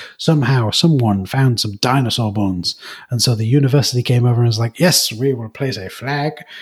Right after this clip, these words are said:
and we will dig here, and we will find all of the dinosaur bones,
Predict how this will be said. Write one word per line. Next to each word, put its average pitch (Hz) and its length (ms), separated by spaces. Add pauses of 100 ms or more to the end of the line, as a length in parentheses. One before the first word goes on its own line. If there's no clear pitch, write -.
(180)
and 110 180
we 127 160
will 117 160
dig 135 280
here, 113 480 (320)
and 123 220
we 131 180
will 120 180
find 156 380
all 147 500
of 123 140
the 117 80
dinosaur 107 640
bones, 131 540